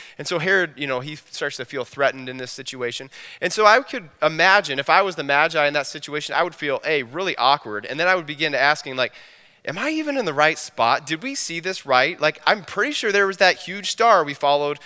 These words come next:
for three months through the desert, but maybe we misread that. I don't know," right? <clears throat> So after they, and picking up in verse nine, "After they had heard the king, they went on their way.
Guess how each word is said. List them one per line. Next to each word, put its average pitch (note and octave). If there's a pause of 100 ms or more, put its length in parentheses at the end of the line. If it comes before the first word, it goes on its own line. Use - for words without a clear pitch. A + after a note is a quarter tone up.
(140)
for D#3
three G#3
months F#3+
through F#3+
the E3
desert, C#3
but D3
maybe C4
we A3
misread D#3+
that. E2
I E3+
don't E3+
know," G2 (720)
right? E3
<clears throat> - (1000)
So G3+ (480)
after A3
they, G3+
and D#3+
picking G#3
up F#3
in E3
verse E3
nine, B2+
"After F#3
they F3+
had D3+
heard G3+
the G#3+
king, A2+ (280)
they D3+
went D#3+
on D#3+
their E3
way. G2+